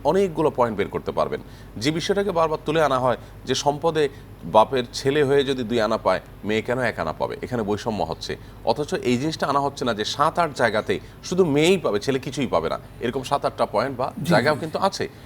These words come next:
Speaker 1: আপনি শুধুমাত্র যে কোনো একটা জায়গা দেখে পুরা জিনিসটাকে জাজ করে ফেলছেন,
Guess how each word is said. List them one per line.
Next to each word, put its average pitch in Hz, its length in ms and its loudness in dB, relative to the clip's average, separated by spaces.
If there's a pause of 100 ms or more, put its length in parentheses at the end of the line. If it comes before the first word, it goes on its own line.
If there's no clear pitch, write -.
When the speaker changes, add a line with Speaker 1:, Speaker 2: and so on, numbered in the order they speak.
(160)
Speaker 1:
আপনি 135 200 4
শুধুমাত্র 175 380 -2
যে 160 100 0
কোনো 170 160 0
একটা 175 340 2
জায়গা 131 360 4
দেখে 139 360 2 (380)
পুরা 156 180 4
জিনিসটাকে 135 400 -2
জাজ 104 220 2
করে 92 180 2
ফেলছেন, 82 320 -6